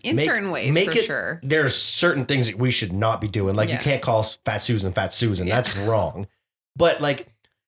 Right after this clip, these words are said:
Speaker 2: why can't we just go back to a time where people weren't offended,
Speaker 1: Oh my
Speaker 2: where
Speaker 1: God.
Speaker 2: life was
Speaker 1: I
Speaker 2: simple,
Speaker 1: can't.
Speaker 2: where you could go outside and you can, and here's the craziest thing about all of this. So I just read a study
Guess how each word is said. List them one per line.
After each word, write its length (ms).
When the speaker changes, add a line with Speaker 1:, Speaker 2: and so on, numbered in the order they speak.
Speaker 2:
why 540
can't 380
we 120
just 260
go 200
back 400
to 160
a 40
time 640
where 400
people 400
weren't 340
offended, 400
Speaker 1:
Oh 220
my 160
Speaker 2:
where 280
Speaker 1:
God. 60
Speaker 2:
life 220
was 400
Speaker 1:
I 40
Speaker 2:
simple, 400
Speaker 1:
can't. 180
Speaker 2:
where 140
you 120
could 300
go 180
outside 640
and 180
you 120
can, 260
and 140
here's 360
the 60
craziest 840
thing 160
about 240
all 160
of 80
this. 320
So 160
I 120
just 160
read 120
a 40
study 420